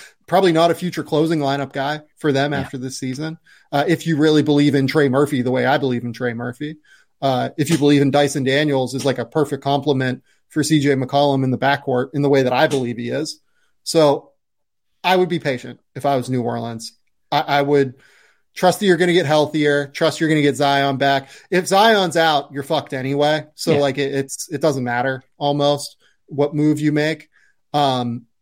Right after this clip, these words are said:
Speaker 1: so I, I would just wait. I would be
Speaker 2: Yep.
Speaker 1: patient. I would not make a move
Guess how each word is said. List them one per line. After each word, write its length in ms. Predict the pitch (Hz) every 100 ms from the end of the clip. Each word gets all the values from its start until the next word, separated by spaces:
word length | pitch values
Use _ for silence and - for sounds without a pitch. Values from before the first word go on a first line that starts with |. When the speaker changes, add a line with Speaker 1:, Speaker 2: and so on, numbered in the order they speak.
| _ _ _
Speaker 1:
so 140 | 170
I, 280 | 156 151 160 -
I 100 | 160
would 120 | 156
just 160 | 135 139
wait. 260 | 120 123 _ _
I 120 | - 156
would 100 | 151
be 80 |
Speaker 2:
Yep. 80 | 147
Speaker 1:
patient. 380 | 143 123 131 127
I 80 | 139
would 120 | 135
not 160 | 131 127
make 160 | 120
a 40 | 127
move 300 | 131 139